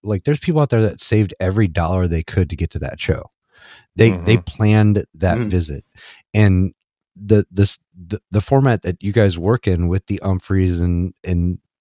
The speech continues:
Speaker 1: the folk music and bluegrass and, and everything that's going on right now, those fans are legit. Like, they love that show that they went to. It's crazy. Like, there's a guy I, I work with. He's a catering guy, and he listens to a Grateful Dead show that he was at when he was, like,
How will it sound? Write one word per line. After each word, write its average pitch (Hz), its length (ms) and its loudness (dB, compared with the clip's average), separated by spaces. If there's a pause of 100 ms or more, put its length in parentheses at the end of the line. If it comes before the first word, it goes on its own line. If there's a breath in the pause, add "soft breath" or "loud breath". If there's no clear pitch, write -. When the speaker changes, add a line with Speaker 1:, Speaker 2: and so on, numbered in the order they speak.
(120)
Speaker 1:
the 92 220 -4
folk - 560 2 (240)
music 101 600 0
and 87 320 -2
bluegrass 98 720 0
and, 87 320 -4 (120)
and 92 120 -2
everything 101 360 0
that's 92 220 -2
going 95 200 -2
on 107 140 0
right 87 160 -2
now, 78 240 -8 (380 loud breath)
those 120 200 4
fans 175 300 2
are 110 100 0 (100)
legit. 95 640 -2
Like, 80 320 -8
they 120 360 0 (460 soft breath)
love 95 440 0
that 98 280 -2
show 98 300 2
that 87 200 -2
they 90 120 0
went 87 220 -2
to. - 420 -14
It's - 100 -20
crazy. 110 400 2
Like, 82 280 -6
there's 117 160 2
a 127 40 -2
guy 113 300 2
I, - 60 -4 (100)
I 101 40 -2
work 98 280 -2
with. 80 220 -4
He's 92 260 -4
a 92 60 -6
catering 110 340 -2
guy, 80 340 -4
and 87 160 -2
he 90 100 -2
listens 104 360 0
to 101 140 2
a 90 40 0
Grateful 98 380 0
Dead 90 260 -2
show 82 340 -4
that 82 180 -6
he 98 120 -2
was 87 160 0
at 85 280 0
when 90 80 -2
he 90 100 0
was, 87 160 0
like, 80 260 -2